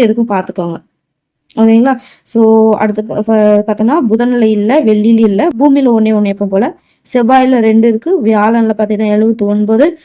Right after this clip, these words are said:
சனி பார்த்தீங்கன்னா எண்பத்தி ரெண்டு, யுரேனஸ் பார்த்தீங்கன்னா இருபத்தி ஏழு, நெப்டியூன் பார்த்தீங்கன்னா பதினாலு. ஓகேங்களா? அடுத்து, சரி, ஓகே, அடுத்து பார்க்கலாம். இது பார்த்தீங்கன்னா, அஹ், ஜன்தன் திட்டத்தின் குறிக்கோள் என்ன அப்படின்னு சொல்லி கேட்டிருக்காங்க. So, அதாவது பார்த்தீங்கன்னா, ரெண்டாயிரத்தி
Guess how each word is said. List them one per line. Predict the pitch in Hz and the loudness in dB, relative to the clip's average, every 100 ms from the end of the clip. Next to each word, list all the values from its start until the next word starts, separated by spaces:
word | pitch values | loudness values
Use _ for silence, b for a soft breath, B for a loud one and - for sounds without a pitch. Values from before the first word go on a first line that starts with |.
| B B | B B
சனி | - 226 240 | -4 0 2
பார்த்தீங்கன்னா | 247 233 226 233 | 2 0 2 2
எண்பத்தி | 220 214 226 233 | 2 0 0 0
ரெண்டு, | 220 214 220 233 370 - | 0 2 2 0 -2 -2
யுரேனஸ் | 240 240 247 240 | -2 0 -2 -4
பார்த்தீங்கன்னா | 226 220 233 | -2 0 0
இருபத்தி | 233 214 220 214 | 0 0 -4 -4
ஏழு, | 202 220 233 349 B B _ | 0 2 2 0 B B _
நெப்டியூன் | 233 240 254 233 | 0 0 0 2
பார்த்தீங்கன்னா | 233 208 233 320 | 0 0 -2 -2
பதினாலு. | 202 175 165 160 - _ _ _ _ _ _ _ _ - | -4 -6 -8 -10 -12 _ _ _ _ _ _ _ _ -4
ஓகேங்களா? | 214 202 208 240 | -2 0 0 0
அடுத்து, | 190 165 - | -2 -6 -8
சரி, | 196 196 | -4 -2
ஓகே, | 208 | 0
அடுத்து | 190 214 | -2 -4
பார்க்கலாம். | 190 180 214 320 B B B B B | -4 -2 -2 -2 B B B B B
இது | 226 | 0
பார்த்தீங்கன்னா, | 233 226 240 269 370 392 _ _ _ | 2 2 2 2 -2 -6 _ _ _
அஹ், | 226 226 220 | 2 2 2
ஜன்தன் | 220 247 277 311 | 0 -2 -2 -2
திட்டத்தின் | 302 - 226 262 | -4 -6 -2 -2
குறிக்கோள் | 262 247 233 262 233 | -2 -4 -2 0 0
என்ன | 196 196 | 0 -2
அப்படின்னு | 180 | -2
சொல்லி | 208 202 196 | -2 -2 0
கேட்டிருக்காங்க. | 202 196 185 170 269 370 b b b - | -4 -4 -6 -2 -2 -4 b b b -4
So, | 208 | 0
அதாவது | 220 226 233 | 2 2 0
பார்த்தீங்கன்னா, | 214 214 240 302 262 226 208 196 190 190 190 - | 0 0 0 0 0 0 0 -2 -4 -6 -8 -8
ரெண்டாயிரத்தி | 202 202 233 247 240 247 | -6 -4 -2 -4 -6 -6